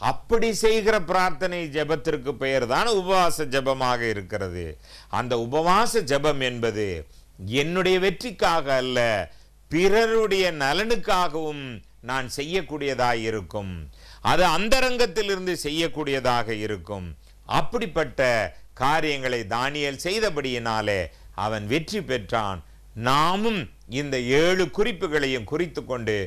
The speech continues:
முயற்சி செய்வோம். தேவ சித்தப்படி உங்கள் வேண்டுதலும் விண்ணப்பங்களும் அவர் தயவினாலே வெற்றியாய் அமைவதாக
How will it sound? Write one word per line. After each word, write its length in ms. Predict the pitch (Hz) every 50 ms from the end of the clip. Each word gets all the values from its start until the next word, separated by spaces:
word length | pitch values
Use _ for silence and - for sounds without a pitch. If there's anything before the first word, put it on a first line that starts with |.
| - - - - - -
முயற்சி 500 | - 120 143 175 202 214 185 156 - 165
செய்வோம். 600 | 143 - 135 127 120 113 104 104 104 104 98 90 82 73 - - - - - - - - 98
தேவ 500 | 92 135 143 156 170 175 175 180 160 180
சித்தப்படி 840 | 175 - - 220 226 - - - 190 170 117 123 131 127 117 113 113 107 101 92 85 76 - - - - - - - -
உங்கள் 500 | 107 135 170 208 233 240 226 - - -
வேண்டுதலும் 680 | 165 175 190 208 202 185 190 160 165 151 147 143 131 117
விண்ணப்பங்களும் 800 | 117 131 156 180 170 139 117 143 135 120 120 120 113 110 104 95 85 - - - - - -
அவர் 360 | - 107 123 135 160 160 160 139
தயவினாலே 1000 | 123 151 165 190 208 226 240 226 220 208 185 170 156 151 143 135 127 127 123 117 107 87 - - - - - - 95
வெற்றியாய் 760 | 113 147 156 147 - - 208 208 202 196 190 185 180 170 160
அமைவதாக 840 | 135 110 113 123 151 170 185 175 185 185 175 180 180 185 196 196 226